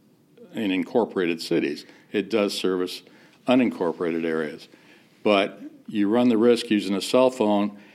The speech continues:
if you're near the freeway in a city environment and the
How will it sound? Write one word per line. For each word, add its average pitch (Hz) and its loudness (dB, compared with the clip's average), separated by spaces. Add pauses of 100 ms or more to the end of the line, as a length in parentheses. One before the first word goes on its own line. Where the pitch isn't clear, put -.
(160)
if 104 -2
you're 95 2
near 165 6
the 135 2
freeway 104 2
in 107 0
a 101 2
city 113 0 (300)
environment 98 2 (640)
and 101 0
the - -2